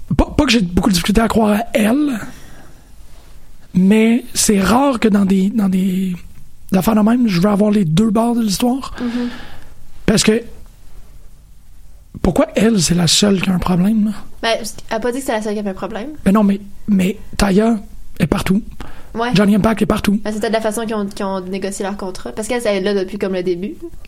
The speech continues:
Speaker 1: Ouais, mais Son of Havoc est partout aussi. Mac
Speaker 2: C'est
Speaker 1: est là
Speaker 2: ouais.
Speaker 1: aussi.
Speaker 2: Ouais.
Speaker 1: Tu sais, c'est là-dessus que c'est, c'est pas, tu sais, c'est vraiment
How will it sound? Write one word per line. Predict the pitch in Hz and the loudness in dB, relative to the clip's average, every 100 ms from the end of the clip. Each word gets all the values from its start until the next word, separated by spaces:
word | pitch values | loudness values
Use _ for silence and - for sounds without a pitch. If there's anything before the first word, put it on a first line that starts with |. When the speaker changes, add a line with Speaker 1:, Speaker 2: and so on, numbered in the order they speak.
| - - | -10 0
Speaker 1:
Ouais, | 185 165 185 302 | 2 4 4 4
mais | 226 | 2
Son | 151 190 | 2 2
of | 160 | 2
Havoc | 160 170 190 | 2 0 0
est | |
partout | 170 147 | -2 0
aussi. | 175 - 202 - - - - - - - - | 0 0 -2 -4 -14 -14 -16 -16 -16 -8 0
Mac | 190 214 | 0 2
Speaker 2:
C'est | 202 | 2
Speaker 1:
est | |
là | 175 175 | 2 4
Speaker 2:
ouais. | |
Speaker 1:
aussi. | 170 - 185 233 - | 2 2 0 -2 -4
Speaker 2:
Ouais. | 208 | 0
Speaker 1:
Tu | |
sais, | 226 | 2
c'est | 240 | 4
là-dessus | 214 208 320 | 4 4 2
que | 294 220 - - - - - - | 2 0 -2 -8 -8 -8 -10 -4
c'est, | 165 - - - - - - - - - - | -4 -6 -12 -14 -14 -14 -14 -10 -6 -2 0
c'est | - | 2
pas, | 233 233 | 4 4
tu | 226 - | 2 0
sais, | 302 | 2
c'est | 226 | 2
vraiment | 202 214 240 262 | 4 4 4 2